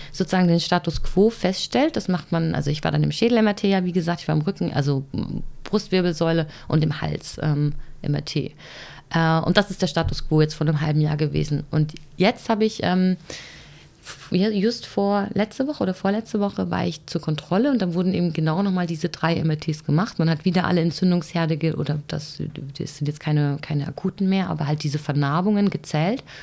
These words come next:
und geguckt, ob sich was verändert hat und kann dann irgendwann im Zeitablauf,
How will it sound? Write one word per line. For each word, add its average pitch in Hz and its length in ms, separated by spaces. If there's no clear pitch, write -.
und 175 100
geguckt, 165 280
ob 156 100
sich 156 180
was 160 140
verändert 247 520
hat 269 180
und 165 100
kann 165 220
dann 214 340
irgendwann 220 540
im 185 120
Zeitablauf, - 920